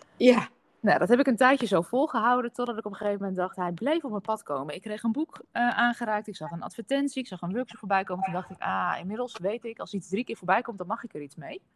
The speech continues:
Speaker 1: En het universum wil je wat zeggen, hè?
Speaker 2: Ja, ja, ja. Dus waar, waar ik een ontzettende weerstand te-, had tegen alles wat met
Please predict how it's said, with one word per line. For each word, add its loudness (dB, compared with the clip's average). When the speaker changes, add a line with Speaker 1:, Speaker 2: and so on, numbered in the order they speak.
Speaker 1:
En 6
het 6
universum 6
wil 6
je 8
wat -2
zeggen, 0
hè? 8
Speaker 2:
Ja, 6
ja, 4
ja. 4
Dus 2
waar, 4
waar 0
ik -8
een -6
ontzettende -6
weerstand -6
te-, -8
had -6
tegen -6
alles -6
wat -4
met -6